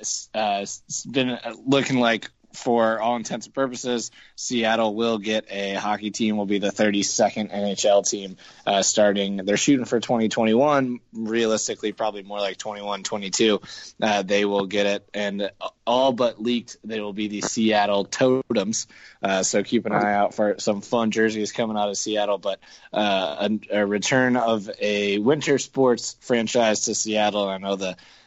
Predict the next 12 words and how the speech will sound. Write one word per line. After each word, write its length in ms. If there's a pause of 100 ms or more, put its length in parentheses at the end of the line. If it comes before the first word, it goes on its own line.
(100)
the 140
people 420
of 140
Washington 480
State 320
will 100
be 160
very 220
excited 420
to 60
see 160
that. 240